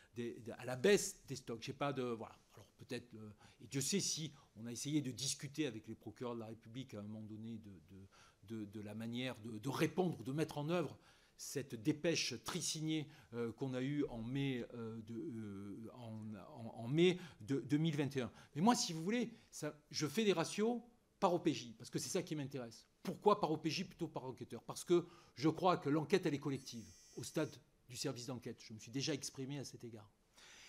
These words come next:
Et, et, et si on se rappelle que le D R P J de Versailles signe pour chaque enquêteur un mois d'heures supplémentaires, eh bien, euh, j'ai,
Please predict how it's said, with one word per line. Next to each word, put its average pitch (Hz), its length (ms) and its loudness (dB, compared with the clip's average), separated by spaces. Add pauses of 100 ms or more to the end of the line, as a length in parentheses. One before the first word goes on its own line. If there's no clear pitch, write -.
(140)
Et, 151 540 4
et, - 20 2 (960)
et 101 60 -18
si - 260 2
on 180 80 6
se - 100 -2
rappelle 180 420 4
que 120 240 -4 (300)
le 117 180 -4
D 147 160 4
R 151 80 -2
P 147 140 6
J 131 220 0
de 123 80 0
Versailles 220 500 2 (240)
signe 175 400 0
pour - 160 -8
chaque 156 220 0
enquêteur 190 560 2 (280)
un 180 120 2
mois 190 480 4
d'heures 156 260 0
supplémentaires, 131 640 -6 (800)
eh 139 60 -8
bien, 143 280 4 (300)
euh, 110 320 -10
j'ai, 135 500 2